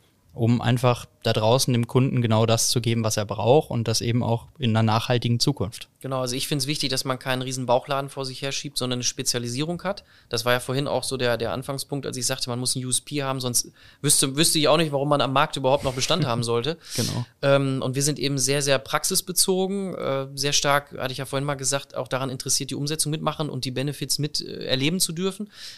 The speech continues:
Speaker 2: Aber man muss eben nicht alles können und deswegen freuen wir uns natürlich, dass wir mit P C O da einen ganz starken Partner haben,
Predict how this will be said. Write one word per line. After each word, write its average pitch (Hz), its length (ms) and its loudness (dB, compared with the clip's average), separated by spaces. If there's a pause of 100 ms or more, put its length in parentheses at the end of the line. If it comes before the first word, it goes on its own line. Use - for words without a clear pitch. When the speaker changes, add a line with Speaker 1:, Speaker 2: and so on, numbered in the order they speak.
Speaker 2:
Aber 135 180 2
man 151 100 4
muss 156 140 2
eben 143 120 -2
nicht 143 120 -4
alles 131 180 0
können 135 240 0
und 107 120 -6
deswegen 131 400 -2
freuen 123 260 -2
wir 131 60 -2
uns 143 100 -2
natürlich, 143 300 -8
dass - 160 -2
wir 131 40 -6
mit 127 140 -6
P 131 140 -10
C 123 160 -2
O 123 160 -2
da 139 80 -2
einen 127 80 -4
ganz 127 120 -4
starken 131 300 -2
Partner 139 300 -4
haben, 120 260 -6